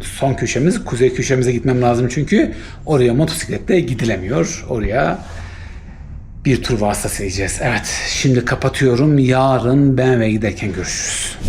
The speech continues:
Bogota'daki ilk günümüz ve delikanlı ile nereye gidiyoruz? Servise, B M W'ye gidiyoruz. Beş dakikalık bir mesafede sadece.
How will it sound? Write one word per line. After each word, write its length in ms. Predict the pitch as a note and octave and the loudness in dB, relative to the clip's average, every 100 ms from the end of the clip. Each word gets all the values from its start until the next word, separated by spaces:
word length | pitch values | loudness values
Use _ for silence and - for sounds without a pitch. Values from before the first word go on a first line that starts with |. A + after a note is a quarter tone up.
| B2 | 4
Bogota'daki 680 | D3 D3 D#3 C3 C#3 - F3 | 4 2 0 0 0 2 2
ilk 320 | D#3+ F#3+ - | 4 2 2
günümüz 680 | D#3 C#3 C#3+ F#3+ G#3+ D#3 B2 | 2 2 4 4 2 0 2
ve 320 | C#3+ E3+ D#3+ | 4 4 2
delikanlı 520 | C#3 D3+ D#3 E3+ F3 F3+ | 2 0 2 2 4 4
ile 180 | F3+ | 4
nereye 220 | F#3 G#3+ G3+ | 4 2 2
gidiyoruz? 440 | F3 F3+ A#3 A3 - - - - - - - - - - - - - - - - | 2 4 4 0 -2 -6 -8 -16 -16 -8 -6 -4 0 2 4 4 2 2 2 2
Servise, 560 | C3+ B2+ A#2 E3+ D3 - A#2+ | 2 2 2 2 2 2 2
B 100 | A#2+ | 2
M 60 | |
W'ye 300 | B2+ C3 C#3+ | 4 4 4
gidiyoruz. 580 | D#3 B2 A2 - - - - - - - - - - - - - - - - - - - - - A#2 A2+ | 4 2 2 0 0 2 2 2 2 2 2 2 2 2 4 4 4 4 4 4 4 4 4 4 4 6
Beş 260 | G3 G3+ - | 4 2 0
dakikalık 460 | F3 - F3 F#3 | 0 2 2 4
bir 80 | D#3+ | 4
mesafede 640 | D3 C#3 C#3+ C#3 C#3 C#3 C3 | 4 4 4 4 4 2 2
sadece. 680 | C#3 B2+ C3 A#2+ C#3 E3+ | 2 4 4 4 4 4